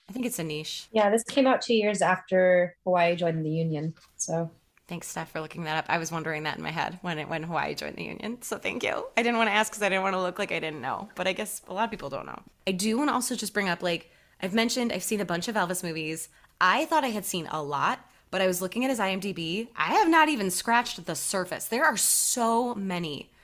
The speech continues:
Speaker 1: I don't even know when or how I'm gonna watch them all. I don't think I wanna watch them all, but I just wanna, like,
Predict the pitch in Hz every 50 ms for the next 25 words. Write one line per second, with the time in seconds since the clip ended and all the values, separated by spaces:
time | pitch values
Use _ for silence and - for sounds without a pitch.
0 | _ _ _ _ - 220 294 359 359 349 277 311 294 294 269 269 233 226 220 254
1 | 277 233 180 170 165 170 214 269 226 180 165 165 151 151 147 139 - - 175 165
2 | 156 156 - - 180 180 190 185 175 - 160 - 131 123 120 147 190 214 180 135
3 | - - 165 151 120 90 78 - 185 - _ _ - 233 220 - - - - _
4 | _ _ _ - _ _ _ _ _ _ 180 175 190 - - 214 214 202 202 190
5 | 185 180 180 -